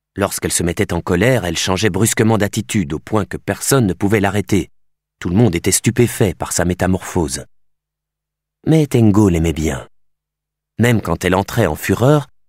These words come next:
Tengo ne trouvait pas cela effrayant. Elle écouta Tengo, comprit ce qu'il ressentait,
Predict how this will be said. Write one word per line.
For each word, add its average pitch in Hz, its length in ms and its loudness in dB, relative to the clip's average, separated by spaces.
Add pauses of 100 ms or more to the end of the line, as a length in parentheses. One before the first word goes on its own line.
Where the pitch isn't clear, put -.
(180)
Tengo 143 340 4
ne 107 100 4
trouvait 101 300 0
pas 95 140 -2
cela 85 320 0
effrayant. 73 540 -8 (2000)
Elle 85 180 -6
écouta 95 320 -2
Tengo, 92 560 2 (320)
comprit 123 480 0
ce - 160 -4
qu'il 82 200 -4
ressentait, 90 600 0